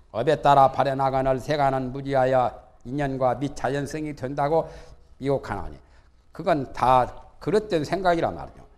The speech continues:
모두가 이 식심의 분별개탁이라 다만 말만 있을 뿐이지 도무지 전혀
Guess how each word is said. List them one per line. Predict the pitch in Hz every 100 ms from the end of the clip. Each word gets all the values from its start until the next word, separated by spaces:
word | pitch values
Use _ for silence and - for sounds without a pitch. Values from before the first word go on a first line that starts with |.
| -
모두가 | 127 143 147 139
이 | 135 131
식심의 | - 185 160 143 117
분별개탁이라 | - 143 143 127 127 - 131 127 120
다만 | - 123 123 113 - -
말만 | - 117 151 170 165
있을 | 160 160
뿐이지 | - 151 151 147 156 147 - - - - -
도무지 | - 147 143 135 131
전혀 | 123 131 135 135